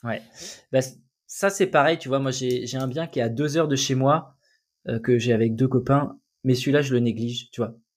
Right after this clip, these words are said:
Je trouve que, je sais, je sais pas maintenant avec ton, ton recul, si t-, si tu, pour les, pour les débutants, euh, qui nous écoutent, si tu donnerais un critère, euh, autour de, de là où, de là où les gens habitent. Mais en vrai, moi, euh, une heure, une heure et demie maintenant, je trouve que c'est le max, quoi.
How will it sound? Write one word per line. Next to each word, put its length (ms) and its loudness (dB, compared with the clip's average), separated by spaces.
Je 100 -10
trouve 220 0
que, 200 6
je 120 -2
sais, 180 -8
je 140 -6
sais 160 -6
pas 160 4
maintenant 260 0
avec 200 0
ton, 280 -4
ton 180 -2
recul, 540 2
si 240 -8
t-, 120 -8
si 200 -6
tu, 640 -4
pour 160 -2
les, 160 2
pour 140 -4
les 100 4
débutants, 580 2
euh, 160 2
qui 100 -8
nous 180 0
écoutent, 220 -2
si 180 -8
tu 120 -12
donnerais 280 4
un 100 4
critère, 580 2
euh, 160 -8
autour 340 -4
de, 220 2
de 160 -4
là 160 2
où, 140 -2
de 160 -8
là 140 -2
où 80 0
les 120 0
gens 160 0
habitent. 260 -2
Mais 160 0
en 140 0
vrai, 260 2
moi, 320 4
euh, 120 0
une 200 0
heure, 160 0
une 140 -2
heure 80 -2
et 80 -2
demie 160 -2
maintenant, 280 -6
je 60 -12
trouve 140 -10
que 80 -10
c'est 180 -8
le 80 -4
max, 300 -6
quoi. 200 -14